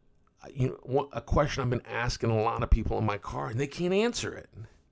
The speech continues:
And I'm like, I'm surprised, you know, I mean, okay, I understand the earl-, the younger ones, you know, the ones under twenty-six, twenty-seven years old. But the ones over twenty-six, twenty-seven, I had a guy thirty years old in my car. He says, "I don't know what I wanna do with my life." You're thirty.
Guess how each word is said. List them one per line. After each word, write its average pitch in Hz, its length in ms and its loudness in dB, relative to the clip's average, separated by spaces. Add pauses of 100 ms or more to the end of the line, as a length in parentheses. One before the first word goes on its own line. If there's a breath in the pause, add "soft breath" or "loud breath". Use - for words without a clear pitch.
And 147 120 0
I'm 160 160 6
like, 165 280 0
I'm 160 140 4
surprised, 165 840 4
you 139 160 0
know, 131 80 4
I 135 60 0
mean, 151 220 2
okay, - 280 -6
I 147 160 -4
understand 143 540 2
the - 140 0
earl-, 107 360 -2
the 107 100 -2
younger 117 360 2
ones, 147 460 -2
you 107 100 -8
know, 107 100 0
the 104 60 4
ones 104 320 0
under 101 240 -2
twenty-six, - 540 -2
twenty-seven 107 460 -2
years 107 220 -4
old. 120 260 -4 (540 loud breath)
But - 80 0
the 139 80 4
ones 175 300 2
over 147 240 2
twenty-six, 139 440 10
twenty-seven, 131 320 2
I 202 40 0
had 185 60 -2
a 135 40 -4
guy 135 280 -2
thirty 147 320 6
years 139 260 -2
old 151 180 0
in 135 60 -2
my 127 80 0
car. 165 240 0
He 135 40 2
says, 95 160 -2
"I 110 120 8
don't 151 140 4
know 156 100 4
what 160 140 4
I 156 60 6
wanna 151 180 2
do 175 120 4
with 180 160 0
my 113 100 4
life." - 240 -2
You're - 100 -10
thirty. 135 760 4